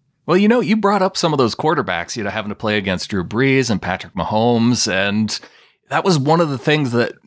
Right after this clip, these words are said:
that jumped out at me from the Seahawks schedule, is that a couple of the toughest quarterbacks that they're gonna be playing are Dak Prescott and, uh, maybe Matt Ryan. You know, obviously you got the division quarterbacks, but, you know, Jimmy G,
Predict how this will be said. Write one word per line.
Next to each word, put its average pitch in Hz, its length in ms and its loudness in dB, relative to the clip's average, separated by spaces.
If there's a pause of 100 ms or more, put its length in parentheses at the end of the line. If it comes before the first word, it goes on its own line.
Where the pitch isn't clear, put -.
that 117 180 0
jumped 139 320 -4
out 131 220 0
at - 80 -6
me 127 280 2
from 104 260 0
the 104 80 2
Seahawks 175 480 0
schedule, 90 540 -2 (320)
is 120 300 0
that 127 340 0 (500)
a 110 100 -6
couple 156 320 -2
of 127 80 0
the 104 80 0
toughest 139 380 -2
quarterbacks 143 520 0
that 120 140 -4
they're 110 100 -2
gonna 104 160 0
be 98 140 0
playing 107 440 -2
are 95 160 -2
Dak 107 340 -6
Prescott 135 720 -2 (380)
and, 107 760 -2 (120)
uh, 98 140 -6 (440)
maybe 139 320 -6
Matt 156 300 -2
Ryan. 156 640 2
You 113 140 2
know, 107 80 2
obviously 110 500 0
you 101 140 0
got 101 180 -2
the 95 180 -2
division 101 340 -2
quarterbacks, 101 580 -2
but, 87 240 -2
you 90 160 -8
know, 85 140 -4
Jimmy 95 280 -2
G, 92 400 -2